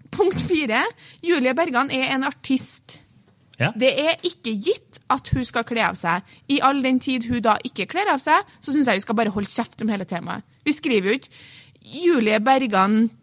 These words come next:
Speaker 2: Har litt klær på seg.
Speaker 1: Nei, altså vi skriver ikke om, hvis be-, det her skulle bare vært et sånt, eh, for ja,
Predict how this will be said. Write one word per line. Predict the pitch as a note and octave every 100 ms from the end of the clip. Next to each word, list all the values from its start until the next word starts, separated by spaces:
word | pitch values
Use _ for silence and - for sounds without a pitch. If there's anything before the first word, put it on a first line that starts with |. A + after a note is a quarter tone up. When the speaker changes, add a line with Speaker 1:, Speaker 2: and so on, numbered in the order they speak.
| _ _ _ _ - - -
Speaker 2:
Har | A2
litt | G#2+ -
klær | G#2 G2
på | F#2+ F2+
seg. | B2+ C3+ - - _
Speaker 1:
Nei, | C#4 E4 G4+ - -
altså | F4
vi | E4+ -
skriver | E4 D4 A3 A3
ikke | D4+
om, | D4+ - - -
hvis | E4+ - -
be-, | F4 -
det | - B3+ D#4
her | E4+
skulle | - E4+ C#4+
bare | C#4
vært | C#4 -
et | C#4
sånt, | D4 C#4 - - - - - _
eh, | D4 D4
for | D#4+ C#4+
ja, | E4